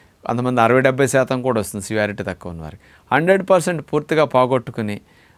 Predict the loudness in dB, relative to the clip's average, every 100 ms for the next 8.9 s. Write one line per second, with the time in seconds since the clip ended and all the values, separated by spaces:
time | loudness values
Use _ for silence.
0 | -6 0 4 4 2 -4 _ -2 0 2
1 | 0 0 0 0 -2 -4 -4 -4 0 0
2 | 2 2 0 -2 -4 -4 -2 0 0 -2
3 | -4 -2 -2 -2 -8 -8 -8 -6 -8 -8
4 | -10 -10 -8 -4 -2 0 0 -2 -4 -4
5 | -12 -14 _ _ _ 2 2 2 -2 0
6 | 2 0 -2 -8 -4 -2 -2 -2 -8 -6
7 | -8 -10 _ _ -10 -6 -4 -4 -2 -2
8 | 0 0 -2 2 0 0 -4 -4 -6